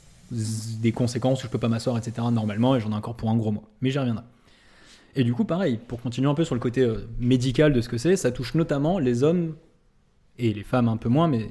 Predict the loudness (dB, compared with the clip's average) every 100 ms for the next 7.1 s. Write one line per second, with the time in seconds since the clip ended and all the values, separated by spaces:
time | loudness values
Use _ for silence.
0 | -4 -2 0 0 -2 -2 0 2 4 2
1 | 0 -2 -4 -4 -4 -8 -14 -20 -20 -20
2 | -20 -20 -20 -6 -2 0 2 4 4 4
3 | 6 6 4 2 -2 -4 -2 -2 -4 -2
4 | 0 4 4 4 -4 -20 -16 -6 2 4
5 | 4 0 -12 -20 -20 -20 -2 0 2 4
6 | 4 4 0 -4 -2 -2 0 0 0 0